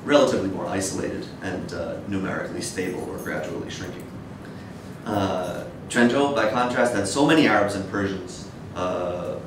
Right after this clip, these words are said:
by the, the Song era that it was also given an Arabic name, Zaytun, uh, meaning olive.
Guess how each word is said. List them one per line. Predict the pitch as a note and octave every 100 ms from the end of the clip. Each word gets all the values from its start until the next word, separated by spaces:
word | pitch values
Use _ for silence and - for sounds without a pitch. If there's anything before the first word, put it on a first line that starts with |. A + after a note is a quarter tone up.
| F#2
by | F#2+ F#2 F2+
the, | F#2 F#2 F2 D#2+ E2+
the |
Song | D#2 A2 G2 F#2+
era | F2 E2 D#2+ - - - -
that | G2
it | F#2
was | -
also | F#2+ G2
given | G2 F#2 F2+
an | F2
Arabic | G2 G2 F#2+ F2+
name, | F2+ F2+ F2+
Zaytun, | - F#2+ - G#2+ F2+ - - - - - - - - - - -
uh, | F#2 F2+ E2+ - - - G2
meaning | F#2 F2
olive. | F#2+ G2 -